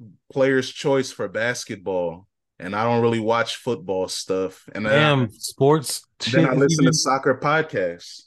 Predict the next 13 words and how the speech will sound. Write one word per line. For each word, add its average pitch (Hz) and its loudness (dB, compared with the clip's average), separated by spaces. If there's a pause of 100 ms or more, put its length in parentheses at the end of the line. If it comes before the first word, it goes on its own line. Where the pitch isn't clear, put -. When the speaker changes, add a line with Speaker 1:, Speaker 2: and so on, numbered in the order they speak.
(140)
Speaker 2:
sports 143 2
stuff - 0
is 156 0
even 151 -2
fragmented 156 -2
where 147 0
they 151 0
don't 147 -2
need 156 -6
the 147 -8 (140)
main 151 0
network. 156 -2
That's - -10